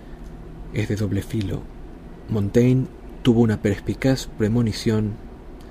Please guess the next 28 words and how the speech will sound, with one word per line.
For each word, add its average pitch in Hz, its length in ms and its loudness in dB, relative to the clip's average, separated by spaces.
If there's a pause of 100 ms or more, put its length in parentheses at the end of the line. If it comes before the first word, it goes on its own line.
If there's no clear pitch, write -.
(480)
sobre 104 280 0
la 95 100 2
pólvora. 98 540 0 (1900)
Con 101 200 0
todo, 143 340 10 (520)
dedicó 110 400 4
cincuen-, 110 560 2 (140)
cincuenta 123 480 4
páginas 113 560 0
a 101 60 2
la 98 120 2
educación 101 500 0
de 104 80 2
los 95 160 -2
niños. 110 520 0 (2500)
En 101 160 0
dicho 117 220 4
ensayo 120 480 4
se 110 140 0
adelanta 104 500 2
a - 20 0
Rousseau 120 460 2 (160)
en 107 140 2
su 95 100 -2
insistencia 113 560 0
en 104 60 0
la 98 80 0
necesidad 104 540 0